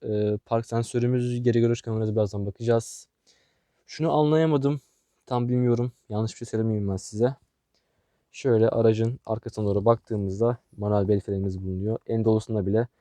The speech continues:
maalesef elektrikli gelmiyor. Arkasında iki tane bardaklığımız var.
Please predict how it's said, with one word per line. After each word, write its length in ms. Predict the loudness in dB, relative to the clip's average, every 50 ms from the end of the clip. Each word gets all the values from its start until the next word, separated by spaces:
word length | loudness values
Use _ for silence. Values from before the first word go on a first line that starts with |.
| _ _ _ _ _ _ _ _ _
maalesef 640 | -2 0 0 0 0 -2 -2 -4 -6 -6 -8 -10 -4 0
elektrikli 500 | 2 2 2 0 -4 -12 -12 -10 -2 2
gelmiyor. 480 | 4 4 4 4 0 -2 -4 -4 -6 -8 _ _ _ _
Arkasında 440 | -8 -8 -8 -8 -8 -10 -8 -8 -8
iki 120 | -8 -4 -2
tane 240 | 0 2 2 4
bardaklığımız 640 | 6 6 6 6 4 2 2 0 0 0 0 4 6
var. 280 | 6 6 4 2 -4